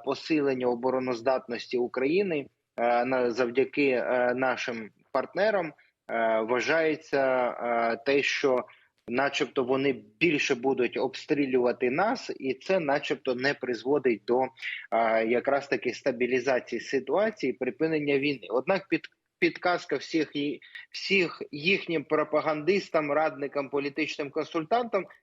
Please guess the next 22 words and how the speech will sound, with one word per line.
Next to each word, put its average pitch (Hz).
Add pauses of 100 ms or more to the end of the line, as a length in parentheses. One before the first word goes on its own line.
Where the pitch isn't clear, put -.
нехай 185
виведуть 156
свої 139
війська 208
з 135
усіх 135
окупованих, 135 (460)
е, 131
наших 160
територій, 214 (260)
і 175
тоді 196
можна 196
буде 160
про 147
щось, - (360)
е, 120
говорити 156 (160)
в 123
рамках 156 (300)
політичного 151
діалогу. 127